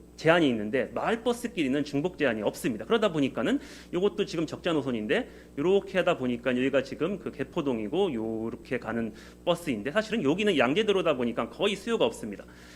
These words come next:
그리고 여기 같은 경우에는 지금 요 경쟁 노선이 지금 요게 지금 거의 매출의 일 위를 달리고 있습니다.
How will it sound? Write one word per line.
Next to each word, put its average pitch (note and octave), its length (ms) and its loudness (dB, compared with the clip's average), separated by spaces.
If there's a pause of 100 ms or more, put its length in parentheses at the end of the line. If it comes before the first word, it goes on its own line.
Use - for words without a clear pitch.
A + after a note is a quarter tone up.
(100)
그리고 D#3 200 2
여기 G#3 140 6
같은 G3 260 2
경우에는 A#2 400 2
지금 B3+ 280 -4 (360)
요 E3 120 2
경쟁 D#3+ 320 0
노선이 C#3+ 300 0
지금 A2+ 200 -6
요게 D3 240 2
지금 A#2+ 240 -6
거의 B2+ 240 -2
매출의 A#2+ 380 -4
일 G3+ 120 -4
위를 B3 160 0
달리고 C3 300 0
있습니다. - 320 -14